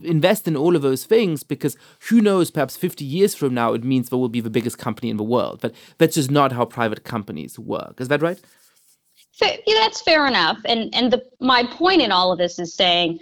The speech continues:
Speaker 2: that that's why it's, it's important for the public sector to produce some of this research, to,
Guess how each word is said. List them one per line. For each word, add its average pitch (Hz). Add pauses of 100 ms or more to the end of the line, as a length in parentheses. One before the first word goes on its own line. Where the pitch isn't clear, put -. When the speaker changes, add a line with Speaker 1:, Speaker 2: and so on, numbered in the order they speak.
(160)
Speaker 2:
that 220
that's 233
why 185 (200)
it's, 208 (140)
it's 196
important 180
for 165 (200)
the 196
public 240
sector - (360)
to 165 (280)
produce 185
some 190
of 170
this 165
research, 170
to, 170